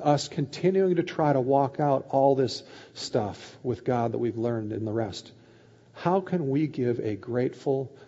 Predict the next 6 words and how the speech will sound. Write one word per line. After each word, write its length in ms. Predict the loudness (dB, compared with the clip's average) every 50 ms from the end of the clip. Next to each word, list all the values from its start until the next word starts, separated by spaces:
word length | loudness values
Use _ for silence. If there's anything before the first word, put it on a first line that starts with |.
| -20 -20
thankful 680 | -20 -14 -8 -6 -6 -6 -6 -8 -6 -4 -4 -4 -2
response 800 | -4 -6 -6 -8 -10 -8 -8 -8 -8 -8 -10 -12 -12 -14 -16 -16 -20 _ _ _ _ _ _ _ _ -6
to 120 | -2 2 4
this 240 | 4 4 4 2
amazing 680 | 0 -2 -2 -2 0 0 2 2 0 0 0 -2 -2 -2
grace, 640 | -4 -4 -4 -4 -4 -4 -8 -10 -12 -12 -14 -16